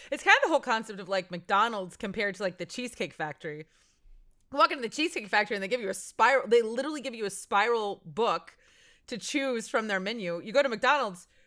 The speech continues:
you got, like, three choices, <laughs> you know, and, like, it's pretty easy. And I think, I think that's a really good point, that it really takes off the pressure to where you can make a choice. Like, I'm a vegetarian, which you make fun of me all the time.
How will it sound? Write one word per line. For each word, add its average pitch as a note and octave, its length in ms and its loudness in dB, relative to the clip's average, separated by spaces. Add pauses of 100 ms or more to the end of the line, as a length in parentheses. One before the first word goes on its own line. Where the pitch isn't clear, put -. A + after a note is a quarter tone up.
(240)
you C#4 80 -4
got, B4 160 4
like, F4+ 180 0
three D#4 140 -2
choices, A#3+ 600 2
<laughs> C4 120 -8
you D#4+ 100 0
know, C#4+ 240 4
and, C#4 100 0
like, D4+ 380 0
it's - 220 0
pretty D#4+ 240 -4
easy. A#3 460 -6 (260)
And C#4 120 4
I C#4+ 60 6
think, D4+ 340 -4
I C4+ 80 4
think C#4+ 140 -6
that's D4+ 160 0
a C#4+ 60 -4
really C4 180 -4
good A3 180 -2
point, B3+ 380 -6
that G3+ 300 4 (1120)
it C4 180 10
really D4+ 240 2
takes C4+ 260 -4
off A3 260 0 (140)
the G#3+ 120 -4
pressure F#3 840 0
to B3+ 100 -2
where A3 140 -2
you A3 200 -8
can C4 380 -8
make G#3 180 -6
a C#3+ 40 -8
choice. D#3+ 340 -8
Like, G#3+ 140 -4
I'm B3 160 2
a C4+ 60 -2
vegetarian, F#3+ 560 -4
which E3+ 160 -12
you F#3+ 40 -10
make E3 140 -6
fun F3 160 -8
of D#3+ 60 -8
me D3 60 -8
all C#3+ 120 -4
the D3 60 -8
time. D#3 360 -6